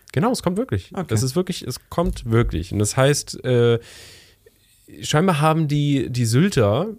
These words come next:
Speaker 1: äh, große Angst, dass ihre, äh, fancy Insel von, äh, so Mallorca-Ballermann-Geringverdienern überschwemmt wird.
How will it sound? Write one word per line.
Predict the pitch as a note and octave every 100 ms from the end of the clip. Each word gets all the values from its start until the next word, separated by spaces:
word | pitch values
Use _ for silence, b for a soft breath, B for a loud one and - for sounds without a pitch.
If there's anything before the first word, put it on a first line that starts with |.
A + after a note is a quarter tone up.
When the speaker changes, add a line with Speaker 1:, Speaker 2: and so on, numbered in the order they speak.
| _ B2+
Speaker 1:
äh, |
große | A#2+ C3 A#2+ F#3+ A3+ F3+ -
Angst, | G#2+ A2 - - G#2+
dass | A2+ G#2
ihre, | - A#2+ A2 G#2+ G2+ G2+ -
äh, | G2+ G2
fancy | F2+ C3+ D3+ - C#3
Insel | D3 E3+ C#3+ A2 G#2 B2+ B B B _
von, | - A#2+ A#2+ B2
äh, | A2+ A#2 A2+ A2+ A2 D#2
so | - A2+ A2 G#2+ - -
Mallorca-Ballermann-Geringverdienern | G#2+ G#2+ A2+ C3+ C#3 C3 A2 G2+ A2 A2 B2+ A#2+ A2+ G#2 G#2+ G#2+ A2 A#2+ - G#2 G2+ F#2+ F#2
überschwemmt | E2+ F2 F#2 E2+ F#2
wird. | D#2+ G2